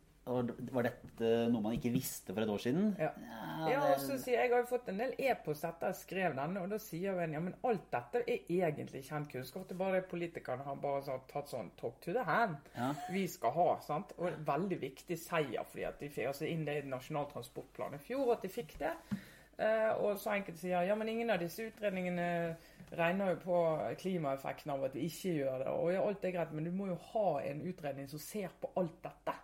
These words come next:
Speaker 2: og så stiller tiltak opp mot hverandre. Og det
Speaker 1: Mm.
Speaker 2: er sånn politisk vanskelig å gjøre, ikke minst innenfor klimaområdet. Det er så utrolig mange sånn fastlåste holdninger til hva som er gode tiltak.
Speaker 1: Mm. Men når, eh, det er jo litt sånn klisjé i,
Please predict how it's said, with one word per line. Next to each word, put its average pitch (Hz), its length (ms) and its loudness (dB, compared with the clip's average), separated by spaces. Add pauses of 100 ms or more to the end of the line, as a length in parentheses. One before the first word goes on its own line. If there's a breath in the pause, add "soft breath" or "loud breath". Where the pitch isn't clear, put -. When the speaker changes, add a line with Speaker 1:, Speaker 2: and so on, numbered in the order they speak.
(240)
Speaker 2:
og 185 80 -8
så 185 100 -10
stiller 180 680 -2
tiltak 170 420 -4
opp - 160 -10
mot 160 160 -4
hverandre. 135 320 -4
Og 185 140 -2
det - 80 4
Speaker 1:
Mm. - 160 2
Speaker 2:
er 196 80 -6
sånn 320 260 -4
politisk 254 720 -6
vanskelig 160 800 -2 (420 soft breath)
å 151 80 -4
gjøre, 160 240 4
ikke 185 160 -6
minst 226 340 -4
innenfor 143 240 -8
klimaområdet. 139 600 -4
Det 170 60 -2
er 175 100 -4
så - 100 -8
utrolig 180 380 -4
mange 143 180 -2
sånn 190 160 -6
fastlåste - 720 -8
holdninger 147 340 -2
til 143 80 -10
hva 175 160 -4
som 156 140 -6
er 139 60 -8
gode 156 320 -2
tiltak. - 480 -8 (140)
Speaker 1:
Mm. - 100 -4 (380 soft breath)
Men 160 120 6
når, 180 160 6 (120)
eh, 156 180 6
det 147 60 4
er 151 200 10
jo 151 80 4
litt 143 180 -2
sånn 123 220 4
klisjé 113 560 4
i, 110 560 2